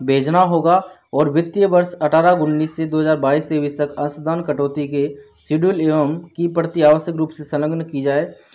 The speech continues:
पीडी मद के मामले में जहाँ से वेतन हुआ है उसकी प्राप्ति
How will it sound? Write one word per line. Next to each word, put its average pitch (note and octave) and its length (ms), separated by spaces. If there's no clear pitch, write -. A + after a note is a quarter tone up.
पीडी E3+ 240
मद F3+ 200
के E3+ 120
मामले D3+ 340
में D#3+ 160
जहाँ D3 200
से D3+ 160
वेतन C#3+ 300
हुआ C#3 220
है C#3 60
उसकी C#3 240
प्राप्ति C3+ 480